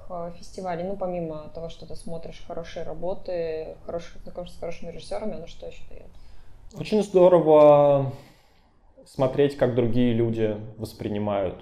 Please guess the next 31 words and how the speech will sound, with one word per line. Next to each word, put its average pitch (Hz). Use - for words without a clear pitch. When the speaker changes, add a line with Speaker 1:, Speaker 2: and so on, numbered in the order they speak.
Speaker 2:
что-то. -
Speaker 1:
Мгм. 202
Speaker 2:
И 101
потому 110
что, -
мне 131
кажется, 151
это 151
такая, 143
это 113
очень 131
хорошая 123
фокус-группа. 113
Потому 104
что 95
так 117
или 120
иначе, 117
как 117
воспринимает 113
обычный 113
зритель, 120
у 110
нас 107
не 113
так 113
много 104
инструментов, 104
чтобы 98
это 98
понять. 101